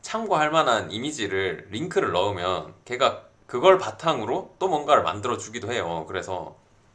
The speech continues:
한 번 더 보여드리면은 실제로 사용하는 모습을 한번 보여드릴게요. 이런 거는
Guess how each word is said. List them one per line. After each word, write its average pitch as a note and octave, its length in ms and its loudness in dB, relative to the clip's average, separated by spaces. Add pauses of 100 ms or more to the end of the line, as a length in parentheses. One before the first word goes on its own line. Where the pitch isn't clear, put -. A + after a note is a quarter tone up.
(560)
한 G#2 180 -12
번 A#2+ 120 -8
더 G2 100 -4
보여드리면은 F#2 760 -4 (1700)
실제로 E3 360 -2
사용하는 B2+ 480 -2
모습을 G2 360 -8
한번 G#2+ 200 -10
보여드릴게요. - 600 -8 (2750)
이런 C3+ 280 -4
거는 G#2 520 0